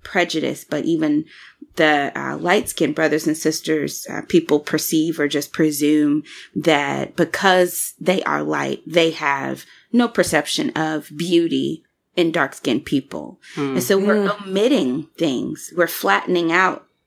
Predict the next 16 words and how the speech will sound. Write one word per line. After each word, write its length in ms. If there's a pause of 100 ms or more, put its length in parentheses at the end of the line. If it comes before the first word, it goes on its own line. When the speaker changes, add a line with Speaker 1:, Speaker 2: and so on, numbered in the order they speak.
(120)
Speaker 1:
who 140
people 400
must 320
be. 400
We 380
presume 720
someone's 480
capacity 920 (200)
Speaker 2:
Mm-hmm. 280
Speaker 1:
to 80
know 240
or 180
experience 680
something. 500
And 180
that, 240